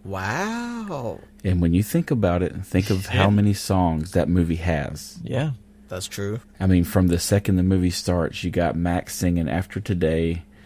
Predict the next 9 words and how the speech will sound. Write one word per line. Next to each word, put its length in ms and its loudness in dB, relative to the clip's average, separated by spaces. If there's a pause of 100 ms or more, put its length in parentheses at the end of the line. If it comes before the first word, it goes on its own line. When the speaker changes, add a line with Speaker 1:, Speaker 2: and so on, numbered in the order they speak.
(320)
Speaker 2:
and 100 -6
then 280 0
Nobody 500 2
Else 200 2
But 220 0
You, 480 2 (160)
The 160 -10
Open 340 0
Road, 480 2